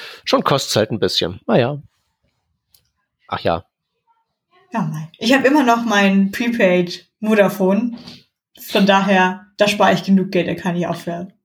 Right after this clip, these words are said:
Speaker 2: Cloud mehr ausgeben.
Speaker 1: Aha,
Speaker 2: Seit,
Speaker 1: äh,
Speaker 2: seit,
Speaker 1: welches
Speaker 2: seit
Speaker 1: Baujahr ist das?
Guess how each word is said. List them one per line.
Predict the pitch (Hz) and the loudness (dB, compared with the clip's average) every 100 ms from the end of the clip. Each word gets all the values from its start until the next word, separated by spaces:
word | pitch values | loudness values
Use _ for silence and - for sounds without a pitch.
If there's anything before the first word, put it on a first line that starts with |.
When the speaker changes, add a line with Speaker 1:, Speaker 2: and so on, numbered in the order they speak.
| _ _ - | _ _ -20
Speaker 2:
Cloud | - 185 180 | -6 -6 -4
mehr | 185 175 | -4 -4
ausgeben. | 180 - 185 185 - _ - | -6 -8 -10 -12 -14 _ -4
Speaker 1:
Aha, | - 139 | -2 2
Speaker 2:
Seit, | 151 143 | 2 2
Speaker 1:
äh, | - | 2
Speaker 2:
seit, | 240 - - | 2 0 -2
Speaker 1:
welches | - 262 | -2 0
Speaker 2:
seit | 262 | 0
Speaker 1:
Baujahr | 240 196 131 | 2 2 2
ist | 113 - | 0 0
das? | 190 - - | -2 -2 -10